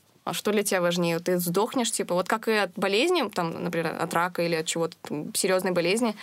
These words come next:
ты можешь сдохнуть, ты будешь себя перенапрягать? Ты будешь, не знаю, себе говорить: "Ну, че ты, типа, это ж просто, типа, поболит и перестанет".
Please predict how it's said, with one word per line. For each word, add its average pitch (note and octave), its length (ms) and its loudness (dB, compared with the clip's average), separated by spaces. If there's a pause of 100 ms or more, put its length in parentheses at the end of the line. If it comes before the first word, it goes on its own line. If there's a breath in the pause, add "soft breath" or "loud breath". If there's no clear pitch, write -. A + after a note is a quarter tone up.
(280 loud breath)
ты A#3 80 2
можешь A3 220 2
сдохнуть, A3+ 360 0
ты A3+ 80 0
будешь C#4+ 300 2
себя A#3+ 140 2
перенапрягать? F3+ 760 0 (400 loud breath)
Ты G3+ 80 -4
будешь, C#4 320 2
не A3 100 2
знаю, F3+ 320 2
себе F3+ 180 0
говорить: F3 220 -2
"Ну, C4+ 120 2
че A4 220 2
ты, F4 120 0
типа, A#3 260 0
это A#3+ 160 0
ж - 80 -6
просто, B3+ 360 -2
типа, F#3+ 300 -4
поболит A#3 480 0
и A#3+ 40 -2
перестанет". F3+ 640 0